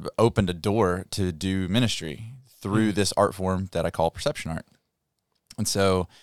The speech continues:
Speaker 1: yeah, I didn't really have a lot of other stuff going on, uh, just with my circumstances. I grew up, you know, pretty relatively poor, kind of in a really rough area. And so, yeah, there just wasn't the same opportunities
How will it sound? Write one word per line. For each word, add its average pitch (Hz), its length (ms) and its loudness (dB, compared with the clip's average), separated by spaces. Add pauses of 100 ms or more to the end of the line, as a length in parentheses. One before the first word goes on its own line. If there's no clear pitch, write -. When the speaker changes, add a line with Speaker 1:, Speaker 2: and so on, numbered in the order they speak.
(280)
Speaker 1:
yeah, 151 280 10
I - 60 8
didn't 143 160 6
really 139 260 6
have 117 440 6
a 117 100 6
lot 107 360 8
of 101 220 2
other 104 240 2
stuff 101 340 0
going 101 240 0
on, 107 500 0
uh, 87 280 0 (160)
just 101 240 -6 (500)
with 104 160 -4
my 95 140 2
circumstances. 101 640 0
I 107 80 4
grew 95 140 0
up, - 40 -6 (220)
you 92 60 -10
know, 90 180 -4
pretty 107 400 -4 (400)
relatively 143 420 2
poor, 107 400 2
kind 107 160 -2
of 107 60 0
in 101 80 0
a 98 40 0
really 98 220 -2
rough 95 220 0
area. 98 360 0
And 92 140 -2
so, 87 340 0 (1080)
yeah, 180 220 6
there 120 100 6
just 127 160 2
wasn't 131 340 8
the 117 160 6
same 123 280 4
opportunities 113 720 2